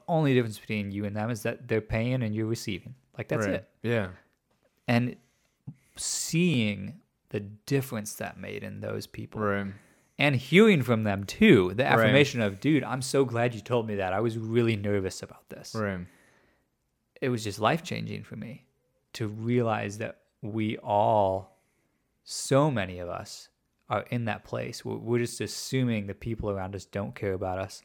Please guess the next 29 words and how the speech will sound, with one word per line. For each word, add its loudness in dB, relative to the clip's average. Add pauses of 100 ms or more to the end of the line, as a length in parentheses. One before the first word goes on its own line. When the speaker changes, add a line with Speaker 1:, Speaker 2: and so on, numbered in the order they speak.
Speaker 2:
Right. -4 (260)
Speaker 1:
And -6
that -6
we -2
just -2
have -2
to -6
settle -2
into -4
this -6
place -4
of -6 (880)
going 0
through -10
the -12
motions. -12 (920)
Speaker 2:
It's -10
such -6
a 0
misnomer, -6
isn't -6
it? -8
That, -6
like, -6 (720)
we -4
have -2 (240)
all 2
this 0
stuff, 0